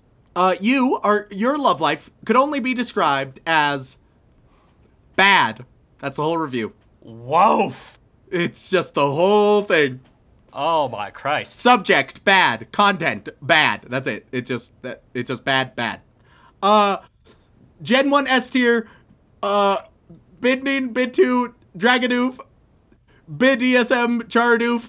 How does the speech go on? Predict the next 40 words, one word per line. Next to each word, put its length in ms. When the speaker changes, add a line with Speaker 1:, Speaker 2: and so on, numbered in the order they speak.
Speaker 1:
Bidster, 840
<laughs> 280
Gludoof, 540
Bidpress, 680
Lord 260
Bidoof. 460
All 80
right, 180
so 160
just 240
a 40
bunch 220
of 120
Bidoof 300
combinations 680
there. 200
I, 240
I 20
see 180
what, 240
what 240
you 120
have, 160
have 180
done, 300
I 100
s-, 120
and 160
I 60
see 160
what 160
you 80
are 80
doing. 320
Um, 420
you 460
are 140
going 300
to 60
get, 320